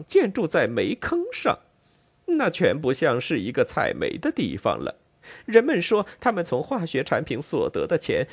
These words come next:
比煤炭所得的多得多。我忘记是什么化学产品了，而那些工人的宿舍呀，简直就像王宫。附近的光棍们当然是趋之若鹜了，但是许多达瓦斯哈人也到那里去了。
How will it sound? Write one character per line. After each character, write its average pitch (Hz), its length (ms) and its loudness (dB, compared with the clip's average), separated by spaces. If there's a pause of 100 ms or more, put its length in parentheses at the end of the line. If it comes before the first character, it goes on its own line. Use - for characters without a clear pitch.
(100)
比 214 120 -2
煤 143 260 0
炭 269 240 -4
所 139 260 0
得 80 160 0
的 170 120 0
多 302 200 0
得 139 140 2
多。 - 340 -2 (560)
我 185 440 0
忘 269 340 -2
记 120 180 -2
是 - 200 -2
什 - 280 -6
么 - 120 0
化 - 200 -8
学 101 200 -2
产 - 240 -2
品 - 220 -8
了， - 200 -16 (280)
而 214 120 6
那 220 160 0
些 123 160 0
工 147 220 2
人 95 100 2
的 117 100 -2
宿 - 240 -2
舍 117 280 0
呀， 69 120 0
简 - 300 0
直 147 160 -6
就 285 220 0
像 147 260 -2
王 87 240 0
宫。 330 240 0 (760)
附 262 280 2
近 165 220 4
的 127 120 6
光 220 260 2
棍 359 240 2
们 123 180 4
当 - 180 2
然 98 120 4
是 - 140 -2
趋 170 240 -4
之 180 140 -8
若 185 260 0
鹜 113 320 0
了， 50 180 -6 (360)
但 120 160 4
是 117 200 0
许 - 240 -2
多 127 160 4
达 107 140 2
瓦 143 160 0
斯 - 180 -4
哈 247 220 -2
人 160 260 0
也 139 220 0
到 262 180 0
那 175 140 0
里 55 160 -4
去 104 260 -4
了。 - 200 -8